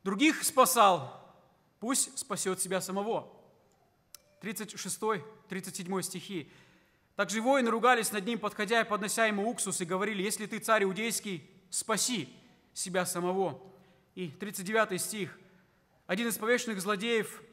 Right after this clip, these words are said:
злословил его и говорил: 'Если ты Христос, спаси себя и нас.'» Но вот мы с вами знаем, что евангелист Лука, он не был очевидцем события. Он принял христианство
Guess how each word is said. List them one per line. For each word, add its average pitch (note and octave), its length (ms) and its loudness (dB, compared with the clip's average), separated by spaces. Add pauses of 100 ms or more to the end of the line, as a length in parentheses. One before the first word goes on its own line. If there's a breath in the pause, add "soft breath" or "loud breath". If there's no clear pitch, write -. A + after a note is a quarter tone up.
(200)
злословил G#3 500 0
его F#3+ 140 4
и F#3+ 40 6
говорил: F#3 380 0
'Если G3+ 220 -2
ты F#3+ 140 -8
Христос, G3 540 -4
спаси G3+ 360 -4
себя F3+ 260 -4
и F#3 40 -2
нас.'» E3 340 -4 (640 loud breath)
Но A#3 100 -2
вот B3 140 0
мы B3 80 -4
с - 80 -2
вами B3+ 180 6
знаем, A#3+ 300 2
что G3+ 240 -2
евангелист G#3+ 420 -2
Лука, A3 240 0
он G#3+ 100 0
не A#3 100 0
был G3 160 0
очевидцем G3 480 -4
события. F#3+ 540 -4 (540 soft breath)
Он F3+ 140 -2
принял B3+ 260 0
христианство G#3+ 720 -2